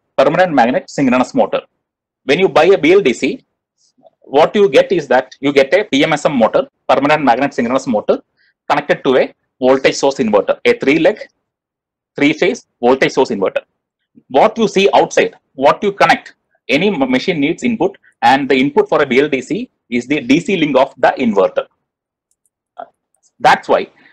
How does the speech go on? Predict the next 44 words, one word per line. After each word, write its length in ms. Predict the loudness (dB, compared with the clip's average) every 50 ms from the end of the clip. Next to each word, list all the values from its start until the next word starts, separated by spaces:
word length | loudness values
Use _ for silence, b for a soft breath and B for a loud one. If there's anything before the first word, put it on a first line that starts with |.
| b
So 440 | b 0 2 2 2 2 0 -4 -8 -6
as 260 | -4 -2 -2 0 2
a 80 | 2 4
layman, 420 | 4 4 4 4 2 0 0 2
when 120 | 0 0 0
he 60 | -2
sees, 320 | -4 -4 -4 -4 -6 -6 -4
he 100 | -4 -4
sees 340 | -2 -2 -4 -4 -6 -8 -4
two, 280 | 0 2 4 4 2 0 _ _ _ _ 2
two 100 | 2 4
terminals. 440 | 4 2 2 2 0 -2 -6 -4 -2
One 160 | -2 0 0
is 100 | -2 -2
positive, 380 | 0 0 0 -2 -4 -6 -4 -2
one 160 | -2 0 0
is 140 | -2 -4 -4
negative, 380 | -4 -4 -4 -4 -4 -6 -8 -8 b b b b b
where 160 | 0 2 2
he 100 | 2 0
connects 300 | 0 0 -2 -2 -4 -6
the 140 | -6 -6 -4
D 160 | -2 -4 -4
C. 200 | -4 -6 -12 -16 _ _ _ _
That's 320 | 0 0 2 2 0 -2 -2
why 140 | -2 0 0
it 180 | 0 -2 -2
is 120 | -4 -4 -2
called 360 | 0 0 0 0 0 -4 -8 _ _ -12
a 40 | -6
D 120 | -4 -4 -4
C 120 | -2 -2
motor. 260 | -2 -2 -2 -2 -2
It's 180 | -2 -2 -2 0
not 200 | 0 0 2 2
actually, 360 | 0 -2 0 -2 -2 -2 -2
internally 340 | 0 2 4 4 4 2 -2
it 60 | -4
is 100 | -4 -2
not 180 | 0 0 0 0
a 40 |
D 100 | -4 -6
C 100 | -6 -4
motor. 320 | -2 -2 -2 0 -2 -2